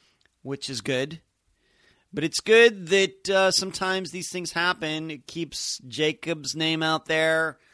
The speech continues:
Other times when other remains are found, even if it's not an unfound disappearance, put some of these people's names back in the paper 'cause, uh, some reporter will write, "Well, these are people who disappeared in the general area."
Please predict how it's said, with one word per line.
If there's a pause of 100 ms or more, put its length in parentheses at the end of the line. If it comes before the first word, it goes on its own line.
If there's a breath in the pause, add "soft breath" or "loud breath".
(360 soft breath)
Other
times
when
other
remains
are
found,
even
if
it's
not
an
unfound
disappearance, (600 soft breath)
put
some
of
these
people's
names
back
in
the
paper
'cause, (320)
uh,
some
reporter
will
write,
"Well, (380 soft breath)
these
are
people
who
disappeared
in
the
general
area."